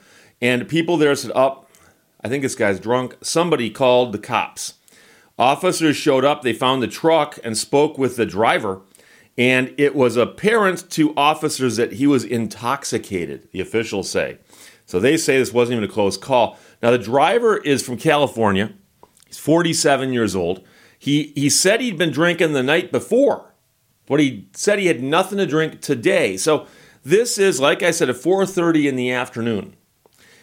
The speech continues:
And generally speaking, if you're drinking the night before, uh, let's, let's go with the technical definition first. You know,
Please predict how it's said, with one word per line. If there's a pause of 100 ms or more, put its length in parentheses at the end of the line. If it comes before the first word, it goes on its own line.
And
generally
speaking,
if
you're
drinking
the
night
before, (300)
uh,
let's,
let's
go
with
the
technical
definition
first. (400)
You
know,